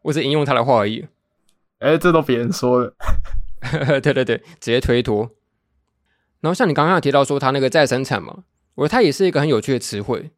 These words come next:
Speaker 1: 因为一般来说，我们可能会说它可能是某种重获新生，或者是用其他的词语来说这个说法，但是它是使用再生产，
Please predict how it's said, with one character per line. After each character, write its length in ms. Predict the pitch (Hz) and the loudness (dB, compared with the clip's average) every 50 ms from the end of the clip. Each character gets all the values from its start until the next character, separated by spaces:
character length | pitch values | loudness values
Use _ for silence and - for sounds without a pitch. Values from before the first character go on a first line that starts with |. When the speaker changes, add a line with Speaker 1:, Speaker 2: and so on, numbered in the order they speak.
| _ _ _ _ _ _ _ _ _ _ _ | _ _ _ _ _ _ _ _ _ _ _
Speaker 1:
因 80 | - 208 | -2 0
为 20 | |
一 20 | |
般 100 | 196 233 | 2 2
来 100 | 226 190 | 2 2
说， 80 | 170 196 | 2 0
我 40 | 180 | 0
们 60 | 165 | 0
可 80 | 156 143 | 0 -2
能 140 | 110 104 | -2 0
会 140 | 107 151 147 | 0 0 0
说 140 | 131 135 131 | 0 0 -2
它 220 | 131 135 131 135 | -2 0 0 0
可 80 | 135 135 | 0 -2
能 80 | 107 98 | -4 -4
是 220 | - 156 135 139 | -6 -6 -6 -6
某 220 | 139 - 143 143 | -4 0 0 0
种 200 | 147 135 113 107 | 0 0 -2 -4
重 160 | 107 - 117 113 | -6 -6 -4 0
获 180 | 139 156 139 | 0 0 0
新 220 | 123 - 117 120 120 | 0 -2 -6 -6 -4
生， 240 | 120 110 113 123 131 _ _ _ _ _ _ _ | -4 -4 -6 -6 -12 _ _ _ _ _ _ _
或 100 | - 185 | -2 0
者 60 | 175 147 | 0 0
是 120 | 160 185 | 0 -2
用 160 | 185 175 160 | -2 -2 -2
其 120 | 143 - 135 | -2 0 0
他 80 | 123 | 2
的 80 | 131 135 | 2 0
词 180 | 127 - - | -2 -2 -2
语 140 | 139 131 120 | 0 0 2
来 300 | 113 104 101 101 101 110 | 2 0 0 -2 -4 -4
说 220 | 117 - 147 139 139 | -6 -4 -4 -2 -2
这 80 | 151 | -2
个 60 | 143 | -4
说 160 | 127 - 127 127 | -4 -4 -6 -4
法， 260 | - - - - - _ _ _ _ _ | -6 -6 -8 -10 -18 _ _ _ _ _
但 140 | - 202 214 | -4 -4 -4
是 120 | 202 - - | -4 -4 -6
它 120 | - 202 208 | -2 -2 -2
是 140 | 202 226 208 | -2 -2 -4
使 100 | - 139 | -2 -2
用 160 | 123 131 139 | -2 -2 0
再 200 | - 185 151 131 | 2 2 2 2
生 180 | - 120 131 | 0 -2 -6
产， 300 | 135 - 127 - - 160 | -4 -8 -8 -10 -10 -16